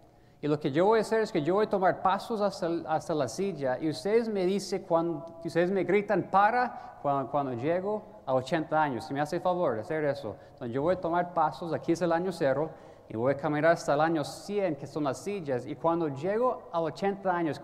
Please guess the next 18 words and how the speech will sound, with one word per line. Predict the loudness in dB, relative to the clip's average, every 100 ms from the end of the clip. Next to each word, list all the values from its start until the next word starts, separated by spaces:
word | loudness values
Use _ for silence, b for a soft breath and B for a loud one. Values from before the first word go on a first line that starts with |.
| -14 -4
que | -4
usted | -2
piensa | 0 0 0 -2
quizás | -6 -2 0 0 0
era | 0
ochenta | 0 -2 -4 -2 -2
años, | -2 -4 -8 B B
me |
grita, | -2 0 0 -2
"Para", | 4 4 2
¿está | -2 -2
bien? | -2 -2 -4 -8 -14 -20 -20 -20 -20 -20 -20
Bueno, | -18 -18 -20 -20 -20 _ -10
vamos | -8 -6 -6
a |
ver | -4
dónde | -4 -6 -6
llego. | -8 -10